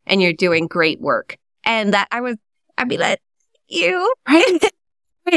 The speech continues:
But, like, that was small like that. And I think those are the little things that you did all the time. And those are the little things as leaders that we, we need to be doing all the time.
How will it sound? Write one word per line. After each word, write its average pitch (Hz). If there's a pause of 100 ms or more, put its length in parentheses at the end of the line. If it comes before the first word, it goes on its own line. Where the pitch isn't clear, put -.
(240)
But, 294
like, 277
that 269
was 294
small 269
like 277
that. 339
And 233
I 233
think 285
those 240
are 269
the 262
little 226
things 220
that -
you -
did 208
all 196
the 202
time. 202
And 185
those 190
are 240
the 233
little 220
things 202
as 180
leaders 190 (360)
that 202
we, 208 (600)
we 214
need 190
to 190
be 185
doing 180 (180)
all 180
the 170
time. 160